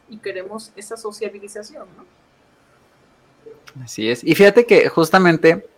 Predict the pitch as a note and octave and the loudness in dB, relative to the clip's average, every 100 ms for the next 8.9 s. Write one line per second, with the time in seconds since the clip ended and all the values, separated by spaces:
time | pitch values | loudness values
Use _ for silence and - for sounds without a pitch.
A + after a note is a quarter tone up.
0 | _ _ - _ _ - A2+ B2 B2+ B2 | _ _ -20 _ _ -4 2 4 4 4
1 | C#3 B2+ C3 C3 A#2+ B2 B2 B2 A#2 G2+ | 2 2 2 4 4 4 2 0 4 4
2 | F2+ - - - - - A#2+ A2 - - | 4 0 -20 -20 -20 -4 4 4 4 2
3 | B2 A2+ A2 B2 C3 A#2 - G#2 - F#2+ | 2 4 2 0 2 2 2 -4 -2 0
4 | G#2 A#2+ B2+ C3 C3 A2+ A2 A2 - - | 0 0 0 -2 -4 -2 0 0 -4 -14
5 | _ C#3+ C3 A#2 A#2 A2 A2 A2 A#2 A#2+ | _ -2 2 2 2 -2 -2 -2 -4 -6
6 | A#2 A2+ A#2+ A#2+ A#2+ - - C3+ A#2+ B2 | -4 -4 -2 0 -2 -4 -6 -4 -4 -4
7 | C3+ E3 D3 A2 - A2 C3+ A#2+ A#2 C3 | -6 -6 -6 -6 -4 -4 -4 -10 -8 -4
8 | B2 A#2+ G#2+ - A#2 A#2 C#3+ B3+ | -4 -4 -8 -8 -16 -10 -10 -10